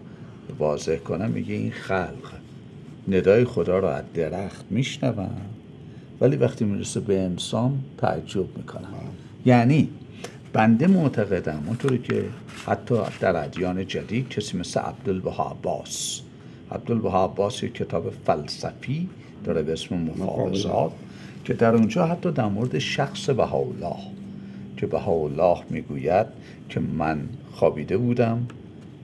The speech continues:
Speaker 1: و ندای خدا اومد و من رو علم اول و آخر رو به من یاد داد، که عبدالبها عباس میگوید این تمثیلی است. یعنی این که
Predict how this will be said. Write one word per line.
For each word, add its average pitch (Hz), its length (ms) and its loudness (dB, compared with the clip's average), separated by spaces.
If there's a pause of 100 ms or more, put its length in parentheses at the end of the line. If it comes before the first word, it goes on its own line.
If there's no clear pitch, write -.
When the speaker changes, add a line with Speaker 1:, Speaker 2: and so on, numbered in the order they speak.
(140)
Speaker 1:
و 69 240 2 (460)
ندای 85 460 2
خدا 85 360 2
اومد 98 640 2 (380)
و 76 100 0
من 82 360 2
رو 82 220 -2
علم 92 340 4
اول 80 480 0
و 85 40 -2
آخر 82 340 0
رو 87 180 -2
به 78 120 -2
من 85 280 -2
یاد 107 300 4
داد، 123 240 4 (680)
که 98 360 4 (1000)
عبدالبها 87 600 0
عباس 120 640 0 (240)
میگوید 90 460 0 (200)
این 113 260 2
تمثیلی 73 880 -4
است. - 360 -8 (360)
یعنی 98 360 4
این 175 340 4
که - 180 -4